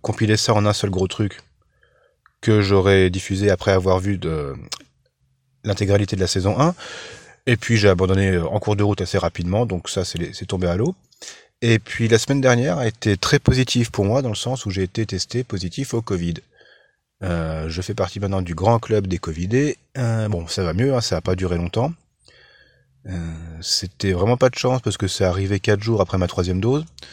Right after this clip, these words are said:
de vaccin. Et bon, bah, heureusement, c'était, euh, je m'en suis bien sorti parce que ça a pris la forme d'un, d'un rhume, euh, un peu gênant, mais sans plus, quoi. En trois jours, c'était, euh, c'était plié. Donc là, ça va, c'est terminé. J'ai re-,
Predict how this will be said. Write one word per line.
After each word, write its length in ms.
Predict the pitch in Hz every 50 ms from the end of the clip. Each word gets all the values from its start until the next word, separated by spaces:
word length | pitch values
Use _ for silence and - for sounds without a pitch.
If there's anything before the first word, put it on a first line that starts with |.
| - - - - - - _ _ _ -
de 100 | 95 90
vaccin. 480 | 85 87 80 - - 120 120 135 165 165 - _ - _ _ - - _ _ _ _ _ _ _
Et 440 | 98 90 85 82 80 80 80 78 78
bon, 120 | 85 87
bah, 200 | 80 80 80 76
heureusement, 420 | 95 95 90 92 92 90 101 107 110
c'était, 440 | - - 82 - - - 90 85 80
euh, 260 | 76 76 71 69 71 71 73 - _ _ _ _ _ _ _ _ _ _ _ _ _
je 60 | -
m'en 60 | 95 92
suis 100 | 98 95
bien 100 | 98 98
sorti 320 | - 98 90 - - 123
parce 160 | 113 101 92
que 100 | - 92
ça 440 | - - 90 82 78 76 76 71 71
a 40 | 73
pris 200 | - - - 95
la 100 | 87 87
forme 280 | - - 101 98 95 87
d'un, 480 | 85 80 78 76 73 69 73 73 73 - _ _ _ _ _ _ _ _ _ _ _ _ -
d'un 240 | 90 98 98 95
rhume, 320 | 98 101 107 110 104 101 95
euh, 200 | 87 85 85 87 - -
un 100 | 95 95
peu 160 | - - 95
gênant, 400 | 92 87 95 95 95 95 98 95
mais 180 | 92 85 80 78
sans 220 | - - 92 92
plus, 260 | - - 107 113 113
quoi. 140 | - - 80
En 140 | 76 73 80
trois 240 | - - - 92 90
jours, 180 | 95 95 95
c'était, 360 | - 82 - - - 85 80
euh, 60 | 76 78
c'était 220 | - 85 - 92
plié. 320 | - - - 87 98 143 170 - _ _ _ _ _ _ _ _ _ _ _ _ _ _ _
Donc 180 | 98 90 - -
là, 120 | 101 98
ça 140 | - - 82
va, 180 | 73 78 92 110
c'est 220 | - - - 85
terminé. 460 | - 82 78 78 76 76 85 110 120
J'ai 100 | 104 92
re-, 60 | 85